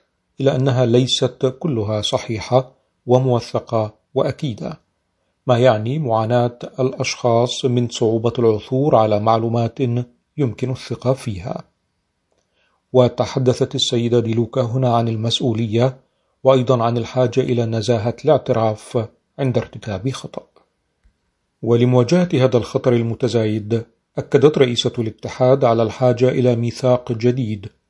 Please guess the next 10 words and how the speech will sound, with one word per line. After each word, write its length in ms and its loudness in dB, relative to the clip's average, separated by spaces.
بين 200 4
الناشرين 880 -2
والمديرين 840 0
والصحفيين 880 -4
والقراء، 680 -2
وذلك 420 4
لأننا 500 2
أمام 280 0
أزمة 840 -4
للإعلام. 640 0